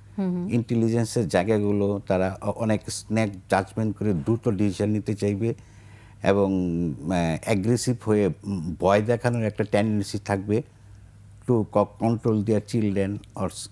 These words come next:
Speaker 2: s-, someone, হ্যাঁ? তো তারা যেন এটা না করে, হুম? কারণ হচ্ছে তারা যদি ডিপ্লোম্যাটিক্যালি করে, কারণ তাদের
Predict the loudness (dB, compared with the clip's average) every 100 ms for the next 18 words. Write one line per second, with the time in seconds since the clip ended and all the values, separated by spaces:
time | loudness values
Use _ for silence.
0 | -16 -16 -16 -12 -2 0 0 -2 -6 -4
1 | -4 -4 -12 -20 -20 -10 -4 -2 -4 -10
2 | -4 -2 0 -2 -4 -4 -4 -6 -8 -14
3 | -16 -20 -20 -20 -20 -20 -20 -6 -4 -4
4 | -12 -20 -20 -12 0 2 2 0 0 -4
5 | 0 2 2 2 0 0 0 0 2 2
6 | 2 0 2 2 2 2 2 2 2 2
7 | 2 2 2 2